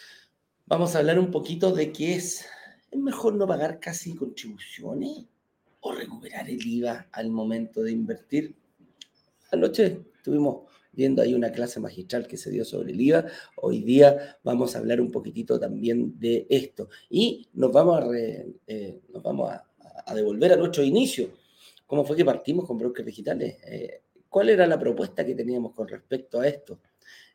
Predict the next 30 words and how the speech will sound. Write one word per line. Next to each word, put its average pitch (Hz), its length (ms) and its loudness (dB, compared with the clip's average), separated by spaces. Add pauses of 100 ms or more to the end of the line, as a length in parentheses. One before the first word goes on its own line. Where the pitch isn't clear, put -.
(100)
Es 123 280 0
más, 175 500 -2 (160)
les 113 160 -8
voy 113 120 0
a 117 60 0
dar 110 100 -4
un 101 100 -10
pequeño 104 380 -8
dato. - 300 -8 (320)
Ni 117 200 -2
siquiera 127 500 -2
conocíamos 110 760 -4
el 104 100 -6
iva 107 220 -2
cuando 101 240 -4
partimos 107 480 -6
este, - 380 -6 (340)
<laughs> - 320 -10 (200)
cuando 123 280 4
partimos 120 720 2
en 113 220 0
Brokers 113 380 -4
Digitales. - 540 -10
Y 175 160 8
esa 214 300 10
es 190 160 2
una 175 80 0
de 170 80 0
las 139 140 0
cosas 180 360 -4